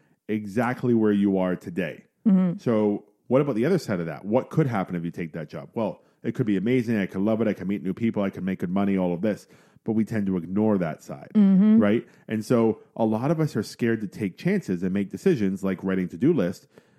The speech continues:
Speaker 1: because we're so scared of our worst case scenario when in reality, you're living your worst case scenario today.
Speaker 2: Yes.
Speaker 1: So what's the harm in trying it?
Speaker 2: Yes.
Speaker 1: So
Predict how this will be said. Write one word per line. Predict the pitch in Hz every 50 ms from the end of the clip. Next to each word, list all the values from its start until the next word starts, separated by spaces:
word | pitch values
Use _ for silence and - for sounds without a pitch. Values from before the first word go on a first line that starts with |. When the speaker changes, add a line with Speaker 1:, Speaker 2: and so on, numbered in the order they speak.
| _ _ _
Speaker 1:
because | - 113 107 - 127 113 113 110 101 98 98 - _ _ _ _ _ _ _ _ _ _ _ _ _ _
we're | - 117 117
so | 113 - 147 151 143
scared | - - - 139 135 131
of | 123 110
our | 104 98
worst | 110 117 117 117 -
case | - 123 -
scenario | - - 117 131 139 127 104 90 87 92
when | 95 101 113 120
in | 117 117
reality, | 127 165 220 202 120 95 98 104 104 101
you're | - 151 175
living | 135 135 170 202 180 143 139
your | 135 135
worst | 127 113 120 123 131 131 - _ _
case | - 113 117 131 - -
scenario | 123 131 135 135 139 139 135
today. | - 139 - 202 196 - - _ _ _ _ _ _
Speaker 2:
Yes. | - 214 196 170 -
Speaker 1:
So | 156 151 147 127 - - - -
what's | 139 156 - -
the | 170 156 -
harm | - - 147 139 151 156 147
in | 131
trying | - - 131 156 196 180 104 85
it? | 69 - _ - _ _ -
Speaker 2:
Yes. | 208 190 175
Speaker 1:
So | 143 131 120 117 110 -